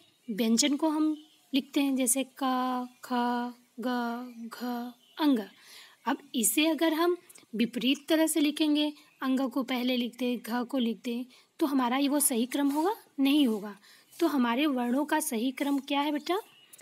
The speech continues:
हमारे वर्णों का सही क्रम ये है। हमारे वर्णों का सही क्रम ये है। तो इसे हम क्या कहते हैं? वर्णमाला। आया बच्चों समझ में?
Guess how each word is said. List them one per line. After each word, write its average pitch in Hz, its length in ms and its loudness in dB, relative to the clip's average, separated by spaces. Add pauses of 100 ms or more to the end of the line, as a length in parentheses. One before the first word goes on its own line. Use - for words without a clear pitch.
(240)
हमारे 226 400 0
वर्णों 233 340 0
का 269 160 -2
सही 240 340 -4
क्रम 277 260 -4 (1600)
ये 220 200 2
है। 202 260 -14 (720)
हमारे 214 320 -4
वर्णों 233 340 -2
का 320 240 0 (720)
सही 240 340 -2
क्रम 277 320 -2 (800)
ये 226 220 2
है। 190 220 -10 (1300)
तो 392 180 4
इसे 294 320 2
हम 254 220 -2
क्या 240 180 0
कहते 254 300 -4
हैं? 294 220 -2 (580)
वर्णमाला। 226 1160 -2 (880)
आया 247 200 4
बच्चों 294 240 2
समझ 320 340 4
में? 403 160 2